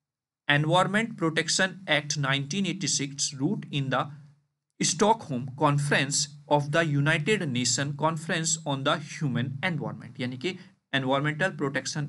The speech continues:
एक्ट जो है उस पे बात हुई स्टॉकहोम सम्मेलन, जो कॉन्फ्रेंस हुई थी यूनाइटेड नेशन कॉन्फ़िगरेशन एंड यूनाइटेड नेशन कॉन्फ्रेंस on human environment। उसमें the act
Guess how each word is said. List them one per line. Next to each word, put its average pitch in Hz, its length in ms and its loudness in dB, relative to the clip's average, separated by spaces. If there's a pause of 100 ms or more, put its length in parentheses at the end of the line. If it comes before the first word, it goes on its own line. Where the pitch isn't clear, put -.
(140)
एक्ट 170 200 0
जो 131 200 -2
है 117 180 -4
उस 156 200 -4
पे 151 100 -2
बात 143 280 0
हुई 160 180 -6
स्टॉकहोम 147 640 -4 (120)
सम्मेलन, 131 500 -2 (280)
जो 135 100 -2
कॉन्फ्रेंस 135 560 0
हुई 160 160 -4
थी 180 60 -8
यूनाइटेड 147 600 -4 (160)
नेशन 135 360 -2
कॉन्फ़िगरेशन 120 720 -6 (200)
एंड 139 540 -4
यूनाइटेड 139 540 -2 (100)
नेशन 147 420 -2 (140)
कॉन्फ्रेंस 147 680 0 (340)
on 135 180 -2 (200)
human 123 440 -2 (360)
environment। 107 520 -6 (240)
उसमें 151 340 -2 (260)
the 131 100 4 (160)
act 190 260 4